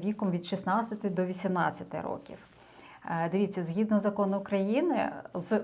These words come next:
України, е, ці діти можуть виїжджати, е,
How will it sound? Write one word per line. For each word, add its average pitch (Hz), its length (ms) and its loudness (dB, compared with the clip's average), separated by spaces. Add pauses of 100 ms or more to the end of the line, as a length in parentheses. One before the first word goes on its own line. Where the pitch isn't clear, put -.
України, 214 540 6
е, 165 480 0
ці 185 140 0
діти 190 400 4
можуть 214 420 2
виїжджати, 175 760 4
е, 165 720 4